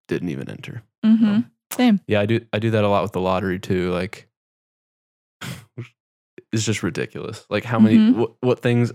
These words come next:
Speaker 1: it's never, like, I'm never, like, enjoying the thoughts. I'm always like, "Well, I, I suppose I should do this and this." And, like, I would have to give, like, these people some money and, like, I
Speaker 2: Yeah.
Speaker 1: would probably,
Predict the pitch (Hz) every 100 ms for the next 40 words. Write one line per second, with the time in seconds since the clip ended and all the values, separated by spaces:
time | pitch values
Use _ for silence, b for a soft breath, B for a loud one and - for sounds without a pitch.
0 | - 135 180 185 196 214 185 156 - 131
1 | 147 156 165 175 165 160 127 107 117 127
2 | 120 107 113 110 - - 113 113 113 110
3 | 101 113 117 110 110 113 107 - 107 113
4 | 110 101 104 101 117 - 110 107 110 110
5 | 101 95 98 b b _ 101 104 107 113
6 | 104 104 104 104 76 - 117 - 120 120
7 | 113 117 117 117 117 117 117 101 95 233
8 | 214 208 214 202 - 202